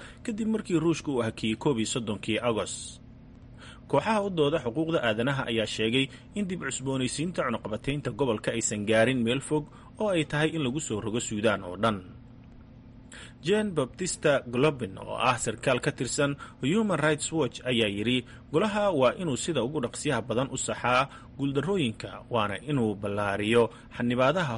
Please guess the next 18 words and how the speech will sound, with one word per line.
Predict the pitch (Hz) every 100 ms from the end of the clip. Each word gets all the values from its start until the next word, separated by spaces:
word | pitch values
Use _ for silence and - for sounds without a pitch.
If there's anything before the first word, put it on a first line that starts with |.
| 131
hubka | 160 - - - -
si | - - 110
ay | 107
u |
daboosho | 135 110 104 -
Suudaan | 131 - 107 120 101
oo | 101 98
dhan, | 120 120 - - - - -
una | 202 135
xadido | - 95 98 101 117 107 - -
qulqulka | 196 160 120 - 107
hubka | 160 - 175 156 156 - -
iyo | 151 156 220
in | 165
la |
xakameeyo | 113 - 104 104 117
xadgudubyada | - 101 110 101 107 135 104 95
baahsan | 95 104 104 - 131 120